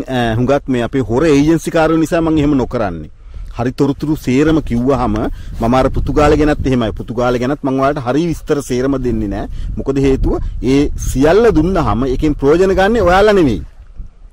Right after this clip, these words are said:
ඉන්න හොර තක්කඩි. ඒ හොර තක්කඩි ඒව ප්‍රයෝජනට අරගෙන අන්තිමට ඔයාලගේ සාක්කුවේ තියෙන තුට්ටු දෙකට, අ, විදිනවා ඒගොල්ලෝ. ඒ නිසා හැම දෙයක්ම ප්‍රංසයේ ඇතුළට ආවට පස්සේ කෙරෙන සියලු දේවල් මම කියලා දෙන්නේ නෑ. නමුත් ඒ දේවල් ඔයාලට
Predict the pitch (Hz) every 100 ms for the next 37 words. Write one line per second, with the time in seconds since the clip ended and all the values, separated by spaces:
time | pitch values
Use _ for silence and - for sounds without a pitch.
0 | - 117 135 120 131 131 120 - 117 87
1 | - - - 131 156 160 - 147 139 131
2 | 117 113 110 110 104 104 127 127 117 135
3 | 113 123 127 139 - - - 104 110 139
4 | 120 120 139 120 - 120 120 120 - -
5 | - 107 104 107 123 127 110 98 92 92
6 | 120 104 110 110 131 202 - - 110 123
7 | 165 151 143 135 160 220 - - - 113
8 | 127 - 160 107 - 156 165 135 120 143
9 | 156 175 127 - - 190 127 - - -
10 | - 139 143 165 - 151 196 214 175 151
11 | 147 131 123 - 123 120 110 104 92 90
12 | 135 123 - - - - 135 156 151 120
13 | 117 - 117 117 120